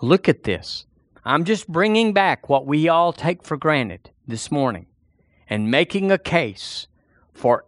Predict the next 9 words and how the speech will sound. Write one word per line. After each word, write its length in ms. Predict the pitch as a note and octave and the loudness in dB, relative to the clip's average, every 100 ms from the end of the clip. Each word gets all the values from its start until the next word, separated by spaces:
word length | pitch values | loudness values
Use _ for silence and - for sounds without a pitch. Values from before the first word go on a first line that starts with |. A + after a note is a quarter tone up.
| - | 2
every 600 | D3+ F3+ F#3+ F#3+ G3+ G3+ | 4 4 2 0 2 0
single 640 | - - F#3+ F#3 F3+ F3+ | -4 0 2 2 4 2
thing 580 | D#3+ - F#3 F3+ F3+ F3 | 2 0 2 2 2 2
that 220 | C#3 A2+ | 2 0
you 240 | C3 B2 G#2+ | 0 -2 -2
see, 800 | - - G3 F#3+ G3 G3+ G3+ - _ _ _ _ | -4 -2 2 4 4 2 -2 -8 _ _ _ _
hear, 720 | - - F3+ F3+ F3+ F#3 F#3+ _ _ | -6 4 6 8 6 4 -2 _ _
or 220 | - B2 A2+ | 0 2 2
experience 1040 | G#2+ - - F3+ D3 G2+ F2 - - - | -2 -6 2 4 4 0 -6 -12 -14 -14